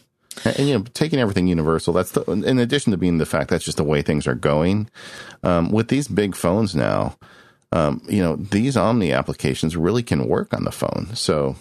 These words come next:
you know, it's, that's cool. I don't know. Um, all right. So let's talk about R S S alternatives.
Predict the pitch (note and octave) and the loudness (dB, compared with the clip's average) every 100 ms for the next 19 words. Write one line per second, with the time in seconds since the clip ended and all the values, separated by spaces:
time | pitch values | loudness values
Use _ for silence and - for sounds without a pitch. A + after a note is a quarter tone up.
0 | - G#2+ F#2 - - _ - - - - | -4 -2 -2 -4 -10 _ -8 -8 -4 -2
1 | G#1+ - _ - - G1+ - - _ _ | -2 -4 _ -4 -4 -4 -6 -8 _ _
2 | _ _ _ - - - - - - A2+ | _ _ _ -12 -8 -6 -8 -10 -4 2
3 | A#2 A2+ A2+ - C#3 A2+ C#2 C2 - C3 | 2 2 -2 -2 0 2 0 -2 -2 0
4 | D3 - D#3+ D3 B2 F2 G2+ F#2+ - F#2 | 0 0 -2 0 2 2 2 2 0 0
5 | - D2+ - F2 D2+ - - - - | 0 -2 0 0 0 -2 -4 -6 -10